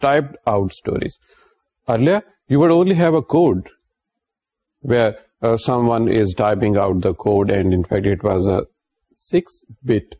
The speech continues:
speed, very, very slow. Put in the Morse code and then the decode, and then you are having the report in, in the telex facility. In telex,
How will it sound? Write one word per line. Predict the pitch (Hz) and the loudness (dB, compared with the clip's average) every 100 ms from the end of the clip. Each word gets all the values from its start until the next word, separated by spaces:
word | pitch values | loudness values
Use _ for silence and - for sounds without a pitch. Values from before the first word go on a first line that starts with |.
| _ | _
speed, | - - 95 - _ - | -20 -6 -4 -4 _ -12
very, | 92 87 90 117 120 117 117 | -6 -4 0 2 2 2 2
very | 101 95 90 90 | 2 2 2 2
slow. | - - - - - _ _ _ _ _ _ _ | -2 -8 -8 -8 -8 _ _ _ _ _ _ _
Put | 120 117 | -2 0
in | 110 | 2
the | 98 | 2
Morse | 98 101 98 | 0 0 -2
code | - 98 95 90 | -2 0 0 0
and | 90 87 | 2 2
then | 87 | 2
the | 87 | 0
decode, | 90 98 95 - 98 92 90 | 0 0 -2 -2 0 2 2
and | 92 | 0
then | 95 95 | 0 2
you | 92 92 | 0 0
are | |
having | 90 90 90 90 | -2 -2 0 0
the | 87 | 0
report | 85 98 92 | -2 -4 -6
in, | - 85 | -8 -8
in | 98 90 | -6 -6
the | 92 | -6
telex | 101 123 143 - | -4 -4 -4 -8
facility. | - 98 - - - - _ _ _ _ _ | -14 -12 -8 -8 -8 -12 _ _ _ _ _
In | - 131 - - | -4 -4 -4 -6
telex, | 190 143 - - - | -2 -2 -6 -14 -18